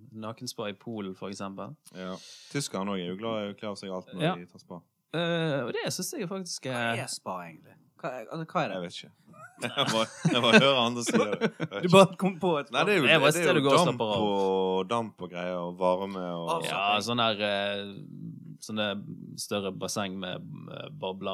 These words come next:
Speaker 1: og sånne her, eh,
Speaker 2: Ja.
Speaker 1: spylingsgreier og
Speaker 2: Men
Speaker 1: så
Speaker 2: det deler
Speaker 1: Solstrand
Speaker 2: en
Speaker 1: Fjordhotel, da, er jo en sånn liten spa-avdeling også.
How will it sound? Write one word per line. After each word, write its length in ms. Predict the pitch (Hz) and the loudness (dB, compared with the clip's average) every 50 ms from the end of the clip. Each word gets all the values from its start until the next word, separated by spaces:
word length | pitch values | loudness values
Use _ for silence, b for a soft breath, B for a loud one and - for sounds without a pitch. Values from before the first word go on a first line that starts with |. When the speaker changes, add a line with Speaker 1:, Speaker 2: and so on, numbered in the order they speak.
| 90 90 95 | -6 -6 -6
Speaker 1:
og 40 | 92 | -6
sånne 180 | - 95 95 92 95 | -8 -8 -6 -8 -8
her, 80 | 92 95 95 | -8 -6 -6
eh, 640 | 92 90 92 95 98 95 98 95 98 - 87 90 | -6 -6 -6 -6 -6 -6 -6 -8 -8 -8 -8 -8
Speaker 2:
Ja. 60 | 87 95 101 98 - - 113 | -10 -12 -16 -20 -20 -20 -14
Speaker 1:
spylingsgreier 1300 | - - - - 104 95 98 98 98 98 104 107 101 95 95 85 - - - - 98 92 92 90 90 87 92 | -12 -12 -12 -10 -10 -8 -8 -8 -8 -8 -8 -10 -10 -12 -12 -10 -10 -12 -10 -8 -6 -6 -6 -6 -6 -8 -10
og 200 | 92 95 98 104 | -10 -10 -8 -6
Speaker 2:
Men 80 | 113 | -4
Speaker 1:
så 60 | 127 147 143 139 | -2 2 4 4
Speaker 2:
det 80 | 131 | 4
deler 80 | 131 139 | 6 6
Speaker 1:
Solstrand 340 | 147 175 - 127 123 185 165 | 6 6 6 6 8 8 8
Speaker 2:
en 60 | 151 | 8
Speaker 1:
Fjordhotel, 480 | 151 - 123 123 123 117 - 98 92 85 | 8 4 2 2 2 2 0 0 -2 -2
da, 60 | 85 - | -4 -4
er 60 | 98 101 | -6 -6
jo 40 | 92 | -6
en 60 | 87 | -6
sånn 140 | 90 92 92 | -8 -10 -12
liten 140 | 90 92 92 | -10 -10 -10
spa-avdeling 680 | - - - 92 90 90 90 90 90 90 95 101 - | -10 -8 -6 -4 -4 -4 -6 -6 -8 -8 -8 -10 -10
også. 160 | - - - | -12 -14 -16